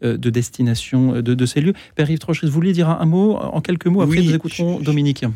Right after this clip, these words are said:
Speaker 2: je ne suis pas tout à fait d'accord avec vous. Euh, c'est-à-dire que je pense, euh, euh, donc, euh, ce que vous dites, c'est valable,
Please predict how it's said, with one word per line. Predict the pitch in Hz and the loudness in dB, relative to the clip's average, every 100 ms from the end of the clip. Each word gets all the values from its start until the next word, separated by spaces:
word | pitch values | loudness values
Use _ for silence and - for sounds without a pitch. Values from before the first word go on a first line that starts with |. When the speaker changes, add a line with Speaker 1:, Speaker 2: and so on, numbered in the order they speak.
| - _ _ _ | -8 _ _ _
Speaker 2:
je | - 135 | -4 -2
ne | |
suis | - - | -2 -4
pas | 151 | -6
tout | - - | -4 -6
à | |
fait | 120 113 | -6 -2
d'accord | 110 - 107 | -4 -2 -2
avec | 107 95 87 | -2 -4 -6
vous. | 82 - _ _ _ _ _ _ _ _ _ | -10 -20 _ _ _ _ _ _ _ _ _
Euh, | - - | -20 -16
c'est-à-dire | - - - 123 113 127 - | -14 -14 -2 -2 0 -4 -2
que | 110 104 92 85 76 | -2 -2 -2 -6 -8
je | 95 | -4
pense, | 110 135 139 - - | -2 -2 -4 -6 -12
euh, | 98 _ - | -12 _ -6
euh, | 101 85 76 76 85 | -4 -4 -8 -16 -18
donc, | 104 113 101 - 98 | -4 -2 -2 -2 -4
euh, | 87 76 80 | -2 -6 -12
ce | - 127 | -6 -6
que | 113 | -2
vous | 104 113 | -2 -2
dites, | 101 135 156 - _ _ - | -2 -2 -4 -10 _ _ -20
c'est | - 107 | -6 -2
valable, | 110 117 127 113 104 | 0 2 0 -2 -4